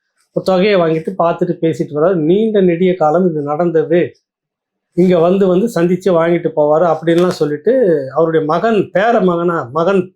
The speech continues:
பின்னால் வந்து பேட்டி கொடுத்திருந்தாரு நமக்கு. அவங்க பின்னாடி இவர் முதலமைச்சரான பிறகு ஒரு காலகட்டத்துல சந்திக்கணும்னு வரப்ப சந்திக்க வாய்ப்பு இல்லாம, கண்டுக்க வாய்ப்பு இல்லாம, அந்த பக்கம் போனா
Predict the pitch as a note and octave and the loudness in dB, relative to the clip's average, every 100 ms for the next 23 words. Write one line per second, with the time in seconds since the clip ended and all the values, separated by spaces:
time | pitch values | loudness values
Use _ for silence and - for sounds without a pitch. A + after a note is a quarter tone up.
0 | - F#3 G#3+ A3 G#3 F3+ E3+ G3 E3+ - | -6 -2 0 0 0 0 2 2 2 0
1 | F3+ E3 D3+ - C#3+ C#3 C3+ B2 A#2 _ | -2 -2 -4 -4 -4 -4 -6 -12 -16 _
2 | _ _ _ _ - - - - - - | _ _ _ _ -20 -20 -20 -20 -16 -2
3 | E3 C4+ C4+ - A3+ C#4+ C#4 C4 G3 G3 | 0 2 0 0 0 2 2 2 2 2
4 | F3+ F#3+ A3+ A3+ F#3+ G3 F#3 F3+ F3 F#3 | 2 2 2 0 0 0 0 -2 -2 0
5 | G#3+ E3+ E3+ G3 F#3+ D#3+ E3 D#3+ F3+ G3+ | 0 0 0 0 -2 -2 -4 -2 -2 0
6 | G3 F#3+ F3+ D#3+ D#3 F#3+ F3 F#3 F#3+ E3+ | 0 0 0 -2 -4 -2 0 -2 0 0
7 | D#3 F3 F3 D3+ D3 F#3 F3+ A#3 B3+ A3+ | 2 0 -2 -4 -2 -2 -2 0 0 0
8 | F3+ F3 E3+ D3+ E3+ F#3 E3 D#3+ D#3+ G#3+ | 0 0 -2 -4 -2 -2 -2 -2 -4 -4
9 | F#3+ F3+ F#3 D#3+ | -2 -2 -2 -4